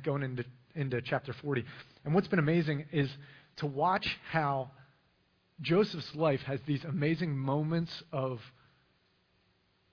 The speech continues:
prophetic pictures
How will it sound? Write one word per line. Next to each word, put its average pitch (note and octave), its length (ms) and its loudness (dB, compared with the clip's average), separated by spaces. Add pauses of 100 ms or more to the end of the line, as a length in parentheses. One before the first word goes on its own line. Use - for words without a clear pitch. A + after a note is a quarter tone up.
(920)
prophetic E3+ 500 0 (380)
pictures - 640 -10